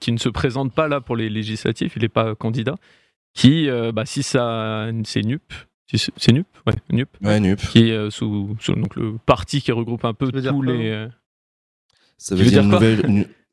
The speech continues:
Speaker 2: vas-y, Narcus.
Speaker 3: Vas-y,
Speaker 1: Je
Speaker 3: Narcus.
Speaker 1: dirais nouvelle, euh, non,
Speaker 3: Union
Speaker 1: je sais pas.
Speaker 3: populaire.
Speaker 1: Nouvelle
Speaker 3: Non.
Speaker 1: Union
Speaker 2: Nouvelle
Speaker 1: populaire,
Speaker 2: Union
Speaker 1: ouais.
Speaker 2: populaire, écologique
Speaker 1: Écologique.
Speaker 2: et sociale.
Speaker 1: Et sociale, ah, j'aurais pu l'avoir. Et, euh, du coup, il...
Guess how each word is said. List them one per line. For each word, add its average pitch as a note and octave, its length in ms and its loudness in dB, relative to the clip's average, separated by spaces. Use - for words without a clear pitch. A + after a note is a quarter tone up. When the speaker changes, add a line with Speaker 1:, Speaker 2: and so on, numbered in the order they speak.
Speaker 2:
vas-y, G2 260 0
Narcus. - 420 2
Speaker 3:
Vas-y, B2 80 0
Speaker 1:
Je C#3 40 6
Speaker 3:
Narcus. D3 160 4
Speaker 1:
dirais E3+ 340 0
nouvelle, D#3+ 580 -2
euh, D3+ 580 -2
non, A2+ 140 2
Speaker 3:
Union D3+ 60 -2
Speaker 1:
je D#3+ 60 -4
sais A#2 60 -6
pas. C3+ 80 -4
Speaker 3:
populaire. C#3+ 580 -8
Speaker 1:
Nouvelle E3 220 2
Speaker 3:
Non. F3+ 60 -2
Speaker 1:
Union E3+ 200 2
Speaker 2:
Nouvelle G#2 160 4
Speaker 1:
populaire, G#2 180 4
Speaker 2:
Union G2+ 100 4
Speaker 1:
ouais. G#2+ 60 0
Speaker 2:
populaire, G2 460 0
écologique F2+ 320 2
Speaker 1:
Écologique. C3 240 4
Speaker 2:
et E3+ 40 0
sociale. D#2+ 300 -4
Speaker 1:
Et B2 60 -2
sociale, C3 380 0
ah, - 320 0
j'aurais - 180 -2
pu - 120 -4
l'avoir. A2+ 200 -4
Et, A#2+ 160 8
euh, A#2+ 140 0
du A#2 120 -6
coup, F#3 200 -2
il... A#2+ 960 0